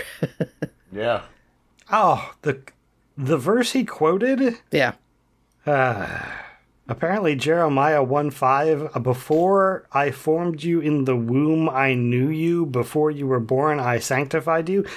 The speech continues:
Speaker 3: That's your justification
Speaker 1: He
Speaker 3: for
Speaker 1: wrote
Speaker 3: this?
Speaker 1: it into a Supreme Court, a state Supreme Court, uh, what is it, decision, into, into a ruling, a Bible verse.
Speaker 3: Wow. And it's, I mean, it's such a
Speaker 1: Yeah.
Speaker 3: vague statement,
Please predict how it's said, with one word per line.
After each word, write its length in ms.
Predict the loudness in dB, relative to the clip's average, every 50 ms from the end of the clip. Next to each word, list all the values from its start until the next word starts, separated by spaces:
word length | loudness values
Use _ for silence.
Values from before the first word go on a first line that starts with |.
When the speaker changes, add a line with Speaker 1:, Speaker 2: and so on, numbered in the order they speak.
| -16 -14 -12
Speaker 3:
That's 460 | -6 -2 0 0 0 0 -2 -2 -2
your 120 | -2 -2
justification 880 | 0 0 -2 -2 -2 -2 -2 -2 0 -2 0 0 0 0 0 0 0 0
Speaker 1:
He 60 | 0 2
Speaker 3:
for 100 | 2 2
Speaker 1:
wrote 100 | 4 4
Speaker 3:
this? 200 | 2 0 0 2
Speaker 1:
it 60 | 2 2
into 540 | 4 2 2 0 -2 -2 0 2 2 2 2 2
a 340 | 2 2 2 2 0 -4 -6 -12 _ _ _ _
Supreme 560 | -6 -6 -6 -6 -6 -6 -2 0 2 2 2 0
Court, 560 | -2 -4 -2 0 2 2 2 0 -2 -6 -12 _ _ _ _ _ _ -6
a 40 |
state 340 | -4 -2 0 0 -2 -2 -4
Supreme 400 | -10 -12 -6 -2 2 2 2 2
Court, 440 | 0 -2 -2 0 0 2 0 -2 -4 _ _ _ _ _ _ _ _ _ _ -8 -8
uh, 80 | -8 -6 -4
what 140 | -2 -2 0
is 60 | 0 0
it, 360 | -2 -2 -4 -6 -10 -6 -2
decision, 480 | -2 0 2 2 0 0 -2 -4 -6 -4 -4
into, 280 | -2 0 0 0 0
into 180 | 0 0 0 0
a 40 | 0
ruling, 440 | 0 0 0 0 -2 -2 -6 -8 -14 _ _ _ _ _ _ -6
a 60 | -6
Bible 380 | -2 0 2 2 2 2 -2 -4
verse. 420 | -6 -8 -8 -6 -6 -8 -8 -10 _ _ _ _ _ _ _ _ _ _ _
Speaker 3:
Wow. 500 | -4 -4 -2 -2 -2 -4 -4 -6 -8 -10 _ -2
And 160 | -2 0 -2
it's, 220 | -4 -6 -10 -16 -8 -4
I 60 | -2
mean, 180 | 0 0 2 0
it's 160 | 0 -2 -2
such 180 | -6 -4 -2 -2
a 40 | -2
Speaker 1:
Yeah. 60 | -2
Speaker 3:
vague 720 | -4 -6 -6 -2 0 2 2 2 2 0 -4 -8 -14 -20 -20 _ _ _ _
statement, 720 | -20 -18 -18 -12 -6 -4 -4 -4 -2 -4 -4 -6 -6 -8